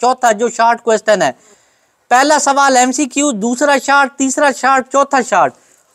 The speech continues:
अब आ गए तीन सवालात पीछे बच गए। ठीक है, पांच ये हो गए, पांच और, अ, सॉरी, छह हो गए, छह नौ, छह और तीन नौ।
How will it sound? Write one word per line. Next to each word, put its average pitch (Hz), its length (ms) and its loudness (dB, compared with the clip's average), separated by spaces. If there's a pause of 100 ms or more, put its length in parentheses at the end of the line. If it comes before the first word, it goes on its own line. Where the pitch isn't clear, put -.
(140)
अब 294 240 4
आ 285 240 4
गए 285 360 0 (1400)
तीन 311 220 2
सवालात 254 520 2
पीछे 240 240 -4
बच 190 300 0
गए। 139 360 -4
ठीक 269 220 -2
है, 302 180 2 (680)
पांच 277 220 4
ये 254 160 -2
हो 285 140 2
गए, 277 180 0
पांच 277 440 0
और, 247 160 2
अ, 185 600 2
सॉरी, 208 460 0 (260)
छह 285 260 2
हो 269 60 4
गए, 262 160 0
छह 285 260 -6
नौ, 254 220 0
छह 262 400 0 (280)
और 208 140 2
तीन 247 280 -2
नौ। 185 280 0